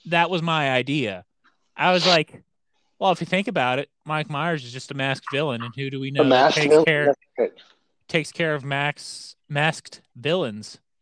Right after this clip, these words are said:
Speaker 1: Batman.
Speaker 2: Right. Yeah.
Speaker 1: And Scooby-Doo.
Speaker 2: And Scooby-Doo.
Speaker 1: <laughs> Scooby-Doo could definitely take out Michael
Speaker 2: Oh,
Speaker 1: Myers. I'm just
Speaker 2: okay,
Speaker 1: saying.
Speaker 2: real quick,
Speaker 1: <laughs>
Speaker 2: a little tad bit off topic.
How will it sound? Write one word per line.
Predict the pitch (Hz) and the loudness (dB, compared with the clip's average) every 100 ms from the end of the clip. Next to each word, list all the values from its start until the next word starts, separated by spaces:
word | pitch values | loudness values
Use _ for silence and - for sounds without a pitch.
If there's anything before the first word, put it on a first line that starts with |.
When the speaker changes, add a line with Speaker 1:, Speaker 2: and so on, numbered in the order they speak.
| _ _ - - | _ _ -20 -6
Speaker 1:
Batman. | 123 110 127 | -2 4 6
Speaker 2:
Right. | 113 - _ _ _ _ _ _ _ _ _ _ _ - | 6 2 _ _ _ _ _ _ _ _ _ _ _ 0
Yeah. | 123 - - 147 | 2 2 -2 -6
Speaker 1:
And | 143 143 | -4 -4
Scooby-Doo. | - 139 131 107 95 _ _ _ _ _ _ _ _ - | -8 -8 -8 -10 -12 _ _ _ _ _ _ _ _ -2
Speaker 2:
And | 143 | 0
Scooby-Doo. | - - - - - - - 226 | 2 0 0 -2 -2 -2 2 4
Speaker 1:
<laughs> | 220 214 185 - - - - | 4 4 2 -2 -18 -4 -2
Scooby-Doo | - 180 156 151 143 | 2 4 6 6 4
could | 143 | 2
definitely | 139 139 135 | 2 2 0
take | 139 | 0
out | 123 120 | -2 2
Michael | 123 160 | 6 8
Speaker 2:
Oh, | 135 | 6
Speaker 1:
Myers. | 104 95 - | 0 -6 -4
I'm | 131 | 4
just | 185 185 | 6 8
Speaker 2:
okay, | 151 135 | 6 6
Speaker 1:
saying. | 107 | 0
Speaker 2:
real | 165 180 190 | 6 8 8
quick, | - 175 147 165 170 | 10 8 8 6 -2
Speaker 1:
<laughs> | 160 | 4
Speaker 2:
a | 165 | 6
little | 160 170 185 185 147 | 6 8 8 8 6
tad | - 160 156 | 6 6 8
bit | 160 | 6
off | 151 | 6
topic. | - 139 135 127 | 6 4 4 0